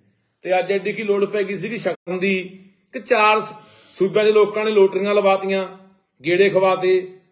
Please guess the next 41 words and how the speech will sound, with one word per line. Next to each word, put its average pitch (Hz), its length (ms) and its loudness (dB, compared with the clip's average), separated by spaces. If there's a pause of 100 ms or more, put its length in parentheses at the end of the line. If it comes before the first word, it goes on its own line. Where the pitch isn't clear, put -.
(280)
ਅੱਜ 175 80 -2
ਦਮਖਮ 175 480 -2
ਦੇਖਣਾ 170 400 -6
ਸੀ। 160 240 -10 (340)
ਹੁਣ 214 140 -8
ਧਿਆਨ 226 320 0
ਮਾਰੋ, 220 240 2
ਪਚਵੰਜਾ 233 440 -2
ਕਰੋੜ 214 260 -2
ਚ - 40 -18
ਕਿਵੇਂ 208 280 -4
ਪਿਆ, 190 220 -2
ਸੁਣ 180 260 -8
ਲਓ 220 140 0
ਮਾੜਾ 202 220 -2
ਮੋਟਾ 180 440 -4
ਦਿਮਾਗ 175 280 -4
ਖੋਲ 196 180 -8
ਕੇ 202 100 -6
ਰੱਖਿਆ 196 240 -6
ਕਰੋ। 202 380 -8 (640)
ਕਿਵੇਂ 247 320 0
ਪੰਜਾਬ 214 600 0
ਦਾ 220 140 -2
ਪੈਸਾ 214 440 -4
ਪਾਣੀ 220 360 -6
ਵਾਂਗੂ 226 180 -6
ਬਹਾਇਆ 196 340 0
ਜਾ 156 220 -2
ਰਿਹਾ 151 160 -2
ਹੈ, - 260 -14 (200)
ਕਿਵੇਂ 247 240 2
ਪੰਜਾਬ 220 420 -2
ਦੇ 220 100 2
ਪੈਸੇ 220 240 0
ਦੀ 233 60 -6
ਬਰਬਾਦੀ 190 360 -4
ਕੀਤੀ 202 320 -12
ਜਾ 175 180 0
ਰਹੀ 180 200 -2
ਹੈ। - 280 -6